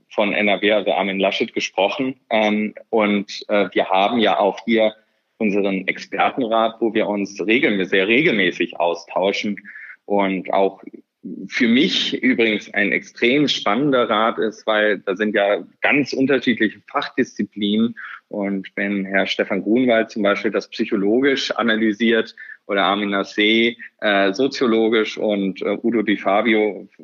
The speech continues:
verfassungsrechtlich, äh, Einblicke gibt, dann höre ich wirklich ganz gespannt zu, ähm, weil das sind Fachbereiche, wo ich überhaupt nichts von, also sehr wenig nur von weiß und, ähm, äh,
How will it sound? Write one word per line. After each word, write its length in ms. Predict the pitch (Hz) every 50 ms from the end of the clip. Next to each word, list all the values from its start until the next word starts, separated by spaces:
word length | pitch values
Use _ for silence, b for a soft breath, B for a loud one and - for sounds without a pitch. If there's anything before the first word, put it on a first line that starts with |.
| 95 -
verfassungsrechtlich, 1120 | - 113 - - 135 139 - 170 143 - - 107 101 - - - 104 101 - - - -
äh, 40 | 104 101 - -
Einblicke 440 | 101 107 104 92 104 98 - 113
gibt, 240 | 101 113 117 - _
dann 240 | - 101 101 101 98 B B B B B _
höre 120 | - 123 131
ich 160 | 135 135 131
wirklich 240 | 127 131 127 113 -
ganz 320 | 127 127 147 160 - -
gespannt 640 | - 135 - - - 110 113 131 139 123 - - -
zu, 540 | - - - 196 196 143 117 113 110 - B B B B B B _ -
ähm, 360 | 117 113 113 113 117 113 98 -
weil 220 | 95 110 117 127
das 160 | 131 135 123 -
sind 180 | 139 127 -
Fachbereiche, 720 | - - 131 131 - - 143 101 110 110 110 107 - 95 -
wo 60 | 113
ich 160 | - - _ _ _ _ _
überhaupt 520 | - 170 147 151 123 107 110 107 104 -
nichts 240 | 120 110 104 - -
von, 480 | - - 107 101 95 92 92 90 - _ _ _ _ _ _ _ - - -
also 420 | - 110 107 123 117 117 113 107
sehr 320 | 101 113 123 156 175 175 156
wenig 320 | 165 160 160 156 147 156
nur 120 | 143 127 120
von 220 | - 117 107 95
weiß 400 | 95 95 104 123 156 151 - -
und, 400 | - - 120 113 113 110 104 -
ähm, 380 | - 104 107 101 101 107 107 101
äh, 260 | - 104 107 104 101